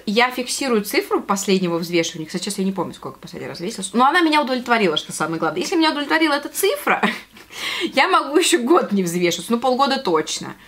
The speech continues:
И вообще забить. Я сужу по одежде. То есть, если как бы в штаны влезла, ну, у меня, правда, все штаны мне велики, и как бы это... Ну, если, в общем, не давит ничего нигде, то, в принципе, норм. Я всегда Мите говорю: «Ты можешь мне сказать, если я потолстею?» Он говорит: «Я тебе скажу». Я, правда, в это не верю.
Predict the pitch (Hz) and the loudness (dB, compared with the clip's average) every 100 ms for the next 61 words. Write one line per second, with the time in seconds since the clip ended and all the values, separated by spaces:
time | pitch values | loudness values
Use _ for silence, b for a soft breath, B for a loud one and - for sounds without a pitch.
0 | B B B B B - - 277 285 - | B B B B B -10 -2 0 0 0
1 | 240 190 160 147 - - B B B 202 | 0 2 -2 -4 -12 -14 B B B 2
2 | 311 523 311 214 294 392 247 247 208 202 | 4 2 0 2 2 2 2 2 2 2
3 | 165 147 - 160 - 226 349 302 320 311 | 0 -2 -12 -12 -6 -2 0 0 0 0
4 | 269 - 277 285 269 415 302 214 254 262 | -2 -2 -2 0 2 2 2 0 0 0
5 | 254 233 247 240 240 233 202 214 226 - | -2 -2 -4 -4 -2 0 -2 -2 -6 -2
6 | 330 285 165 165 175 - - - 170 156 | 0 2 0 -2 -2 -6 -12 -6 -6 -4
7 | 165 160 - 147 220 294 285 294 262 254 | -2 -2 -2 -4 -2 0 0 0 0 0
8 | - 254 247 339 508 415 - 196 190 202 | 0 0 2 4 4 2 0 0 0 0
9 | 180 175 165 160 - - 392 415 330 269 | 0 0 0 -2 -2 -4 -2 -2 -4 -6
10 | 214 165 135 - - _ B B B 226 | -6 -6 -6 -10 -16 _ B B B 0
11 | 311 302 277 277 240 233 269 523 440 - | 2 2 0 0 -2 0 0 0 0 0
12 | 220 269 269 - 208 208 - 190 - 165 | 2 0 -2 0 0 2 0 0 0 -4
13 | 170 233 247 214 - 180 160 156 226 294 | -2 -2 -2 -6 -2 -4 -4 -4 -2 0
14 | 269 269 277 269 277 359 508 262 143 | -2 -2 -4 -4 2 4 4 2 -4